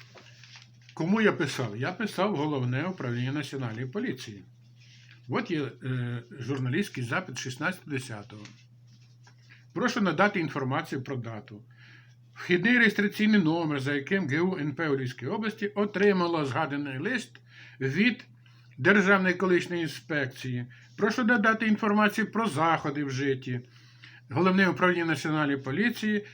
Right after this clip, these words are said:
для встановлення осіб, винних у забрудненні меліоративного каналу двадцять два та загибелі риби в ньому і притягненні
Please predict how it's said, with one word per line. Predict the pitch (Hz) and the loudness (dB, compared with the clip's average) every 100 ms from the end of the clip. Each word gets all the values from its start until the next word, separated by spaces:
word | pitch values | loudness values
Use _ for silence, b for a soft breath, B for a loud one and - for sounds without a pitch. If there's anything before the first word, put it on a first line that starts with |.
| B | B
для | 120 202 | 0 2
встановлення | 220 214 214 214 196 180 175 | 2 4 6 6 4 2 0
осіб, | 175 180 - 233 127 | -2 -4 0 0 2
винних | 165 214 202 170 | 2 4 4 2
у | |
забрудненні | 143 135 147 202 185 185 185 175 B B | -2 -2 2 2 2 -2 -4 -6 B B
меліоративного | 143 202 190 180 - 196 190 175 | 2 6 8 6 6 4 4 0
каналу | - 151 160 147 | -2 0 0 0
двадцять | 135 131 131 123 | -2 -4 -4 -2
два | 208 | -2
та | 226 147 | -2 -4
загибелі | 135 156 185 170 165 131 B | -2 -2 -2 -2 -4 -8 B
риби | 135 170 208 185 | -2 4 6 6
в | 185 131 | 4 2
ньому | 151 165 151 | 0 0 0
і | 165 | -2
притягненні | 175 170 - 226 233 208 202 | -2 -4 2 4 4 4 2